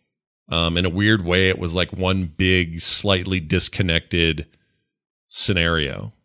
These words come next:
<laughs> you know, that we used to run in older, older expansions. And some people are gonna hear me say that and go, "Yeah," and they'll think of that negatively. Others will say, "I really enjoyed it," and think of it positively. I happen to think of it positively, and I just wish, I wish I was having more fun after the f-,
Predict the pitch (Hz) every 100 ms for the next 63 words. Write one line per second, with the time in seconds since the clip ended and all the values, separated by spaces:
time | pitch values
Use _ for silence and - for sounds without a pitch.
0 | - - - - _ _ _ _ - 85
1 | 76 82 87 92 85 85 80 - 85 80
2 | 78 78 82 85 82 80 78 - 85 80
3 | 76 - 80 80 82 82 - - 90 82
4 | 82 82 _ _ _ _ _ _ _ -
5 | - 120 123 107 101 95 98 90 - 104
6 | 92 87 90 110 185 175 151 120 110 101
7 | 117 104 92 90 110 113 110 107 110 107
8 | 104 95 92 95 107 139 143 120 117 107
9 | 143 113 - 101 90 92 - 120 117 98
10 | 78 76 - 92 104 117 107 92 110 87
11 | 87 - 120 127 104 80 87 85 87 82
12 | 92 101 90 - - - 95 127 120 98
13 | 98 92 92 90 82 107 92 90 139 -
14 | 95 87